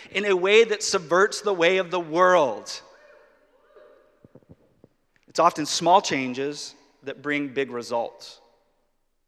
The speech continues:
In the years leading up to World War Two, the Nazi regime started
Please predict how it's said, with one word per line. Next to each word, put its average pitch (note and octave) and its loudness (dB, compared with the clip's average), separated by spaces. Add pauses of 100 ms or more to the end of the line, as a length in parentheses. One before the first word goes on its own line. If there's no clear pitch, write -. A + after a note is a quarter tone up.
(1300)
In G3+ -2
the G#3 -2
years A#3+ 0
leading A3 0
up G#3 0
to G3 -4
World F#3 -2
War F3 0
Two, D3+ -4
the D3+ -4
Nazi F#3 -2
regime D3+ -6
started D#3+ -2